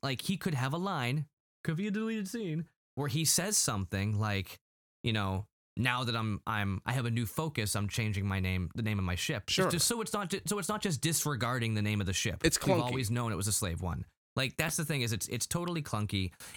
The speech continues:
Speaker 1: and every other part of the Star Wars franchise that, like, touches upon Boba or, you know,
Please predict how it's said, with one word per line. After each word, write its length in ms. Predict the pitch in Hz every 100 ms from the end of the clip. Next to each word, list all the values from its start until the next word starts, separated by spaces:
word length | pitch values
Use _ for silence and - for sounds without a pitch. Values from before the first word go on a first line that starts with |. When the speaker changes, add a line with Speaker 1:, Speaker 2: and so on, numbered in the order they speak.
| -
Speaker 1:
and 200 | 127 123 -
every 380 | 135 143 151 -
other 260 | 127 127 113
part 480 | - 135 123 110 -
of 120 | 110
the 60 | 101
Star 240 | - 113
Wars 160 | 110 104
franchise 680 | - 113 117 117 95 92 90
that, 160 | 98
like, 200 | 104 104 -
touches 380 | - 110 147 123
upon 460 | - 123 123 135 - _ _
Boba 500 | 113 110 113 120 123 - _ _ -
or, 340 | 113 104 -
you 100 | -
know, 360 | 110 104 95